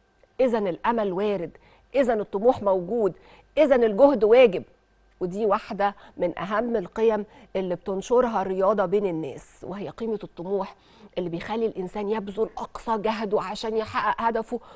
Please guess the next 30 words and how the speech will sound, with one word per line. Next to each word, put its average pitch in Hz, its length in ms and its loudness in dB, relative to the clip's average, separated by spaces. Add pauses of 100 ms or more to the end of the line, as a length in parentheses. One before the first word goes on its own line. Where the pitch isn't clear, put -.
(180)
في - 120 -4
كل 311 260 6
المجالات. 202 560 2 (480)
وكرة 339 360 2
القدم 190 480 4
بتاريخها 240 440 0
الطويل 226 440 2
في 196 120 -6
النتائج 202 480 2
غير 233 380 8
المتوقعة 285 760 6 (280)
بترفع 233 580 6
دايمًا 214 400 2
سقف - 320 0
الطموح، 190 560 -8 (380)
بتعلم 254 420 4
الناس 240 340 4
إنه 226 180 2
مفيش 220 320 0
حاجة 277 180 0
اسمها 285 240 -2
أحلام 262 340 -4
مستحيلة، 262 480 -6 (880)
لكن 190 260 -10
في 196 140 -4
عطاء 170 480 0 (300)
وفي 196 220 -8
جهد 202 360 4 (280)
بيخلوا 226 480 4
المستحيل 233 760 -2